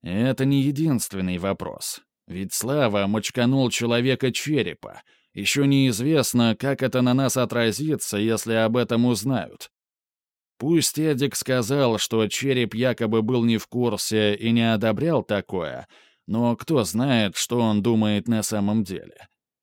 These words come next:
Еще про душмана говорил Макар,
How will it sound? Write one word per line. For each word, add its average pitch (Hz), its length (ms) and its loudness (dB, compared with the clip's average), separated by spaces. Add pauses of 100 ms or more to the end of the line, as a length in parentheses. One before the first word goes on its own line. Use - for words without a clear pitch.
(680)
Еще 156 380 0
про 151 180 0
душмана 143 560 2
говорил 131 480 2
Макар, 127 640 -2